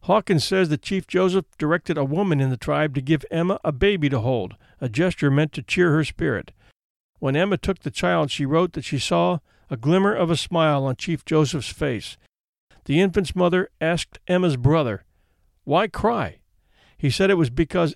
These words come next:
Emma believed that her husband had just been killed. The Nez Perce woman replied, "She heartsick." Miles away, George Cowan's hard-headedness had finally become an asset.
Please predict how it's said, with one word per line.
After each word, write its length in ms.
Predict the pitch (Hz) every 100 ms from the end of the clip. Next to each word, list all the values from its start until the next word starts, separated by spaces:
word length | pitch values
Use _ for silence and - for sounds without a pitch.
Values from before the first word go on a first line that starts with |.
| -
Emma 220 | 185 175
believed 380 | 143 151 160 151
that 100 | 139
her 140 | 151
husband 340 | 147 156 175 170
had 100 | 143
just 220 | 170 -
been 160 | 170
killed. 420 | - 170 120 85 - _ _ _ _ _ -
The 100 | 131
Nez 220 | 151 156
Perce 340 | - 202 170
woman 280 | 147 139 139
replied, 580 | 127 131 143 156 175 143 _ _ _ _ _ _
"She 280 | - - 190
heartsick." 600 | 151 170 - 151 135 - _ _ - _ _ _ _ _ _ -
Miles 380 | 120 131 156 156
away, 520 | 185 185 120 95 - _ -
George 380 | 151 202 180 -
Cowan's 420 | 202 202 175 147
hard-headedness 760 | 170 185 135 208 165 139 135 151
had 120 | 120
finally 320 | 165 170 175
become 360 | 160 - 175 170
an 80 |
asset. 480 | 165 160 - 107 -